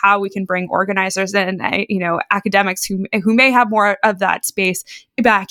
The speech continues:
into, into, into this. And, uh, and, uh, so I think that's something that I'm still kind of always trying to find in the, the rat race, even of organizing. How do we bring in space again?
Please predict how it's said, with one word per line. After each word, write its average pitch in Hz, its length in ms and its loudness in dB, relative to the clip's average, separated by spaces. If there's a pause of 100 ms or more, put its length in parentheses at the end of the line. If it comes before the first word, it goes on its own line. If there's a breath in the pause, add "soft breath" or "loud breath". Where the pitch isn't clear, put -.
into, 208 420 2 (100)
into, 208 300 -2 (140)
into 202 260 0
this. 190 220 0
And, 185 160 -4
uh, 185 240 -2 (640 loud breath)
and, 214 140 4
uh, - 80 0 (100)
so 220 260 4
I 233 80 2
think 262 160 0
that's 247 160 0
something 214 240 -2
that 196 100 0
I'm 190 160 0
still 190 400 2
kind 196 120 0
of 190 120 -6
always 208 320 2
trying 196 300 -4
to 175 120 -4
find 180 600 -2
in 185 480 -2
the, 190 400 0
the 196 140 0
rat 190 280 2
race, 190 300 -2
even 190 240 -2
of 180 240 -6
organizing. 185 640 -2
How - 280 -2
do 180 100 -6
we 185 140 -6
bring - 220 -8
in 247 140 -6
space - 440 -8
again? 262 360 -10